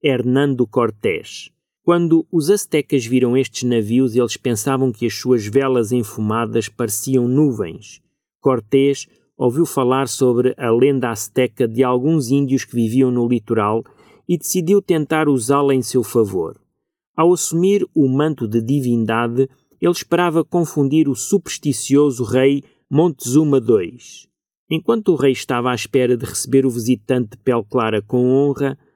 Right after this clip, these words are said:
Cortés marchou com o seu exército para a direita, ao centro da capital azteca. Quando as pessoas perceberam que Cortés não era o salvador que esperavam,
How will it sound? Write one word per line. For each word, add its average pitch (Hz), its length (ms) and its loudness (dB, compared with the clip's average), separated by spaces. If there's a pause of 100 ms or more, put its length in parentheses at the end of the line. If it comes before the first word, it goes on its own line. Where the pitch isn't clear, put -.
(140)
Cortés 165 540 0
marchou 147 500 2
com 131 140 -2
o 123 60 2
seu 135 260 0
exército 127 600 0
para 127 220 0
a 123 60 -2
direita, 131 680 0 (300)
ao 147 180 0
centro 151 400 -2
da 139 100 2
capital 135 600 -2
azteca. - 760 -6 (1040)
Quando 151 500 2
as 143 160 0
pessoas - 380 0
perceberam 143 560 0
que - 80 -18
Cortés 127 580 0
não 120 200 0
era 135 120 2
o 120 80 2
salvador 120 640 0
que 107 80 -16
esperavam, 117 640 -2